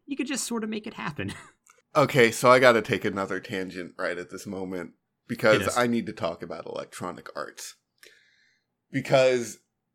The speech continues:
Speaker 2: I remember a time when E A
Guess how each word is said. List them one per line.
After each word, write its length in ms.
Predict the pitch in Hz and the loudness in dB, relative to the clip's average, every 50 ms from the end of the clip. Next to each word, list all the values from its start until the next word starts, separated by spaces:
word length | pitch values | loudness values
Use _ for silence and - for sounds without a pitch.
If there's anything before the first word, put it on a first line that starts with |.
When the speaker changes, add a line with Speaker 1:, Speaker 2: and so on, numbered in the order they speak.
| _ _ _ _ _ _ _ _ - | _ _ _ _ _ _ _ _ 0
Speaker 2:
I 160 | - 139 143 | 2 4 6
remember 760 | 160 160 151 147 139 123 117 113 110 110 110 107 104 101 98 98 | 6 4 4 2 0 0 0 0 -2 -2 -2 0 0 2 2 0
a 120 | - 95 | -2 -4
time 640 | 98 - - 113 98 98 95 92 92 90 90 95 98 - _ _ _ | -8 -10 -6 -4 -2 -2 -2 -2 -4 -6 -8 -12 -16 -20 _ _ _
when 200 | - 104 107 104 | -6 -4 -4 -4
E 280 | - - 107 104 101 98 | -4 -8 -8 -6 -4 -2
A 340 | 92 95 95 90 90 92 | 0 0 -2 -2 -4 -8